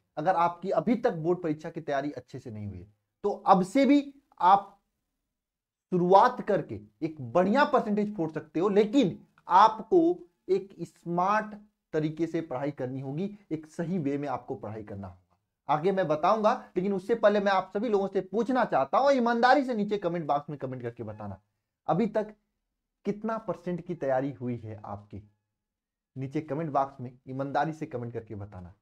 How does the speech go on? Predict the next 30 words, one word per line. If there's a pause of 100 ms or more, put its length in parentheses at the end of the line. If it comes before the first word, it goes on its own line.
(380)
अगर
तैयारी
नहीं
हुई
है, (220)
तो (300)
किस
सब्जेक्ट
की
क्या
चीजें
नहीं
तैयार
है, (240)
यह
भी
नीचे
कमेंट
बॉक्स
में
कमेंट
कर
देना।
हम
उसी
के
according
आपको
क्लासेज
देंगे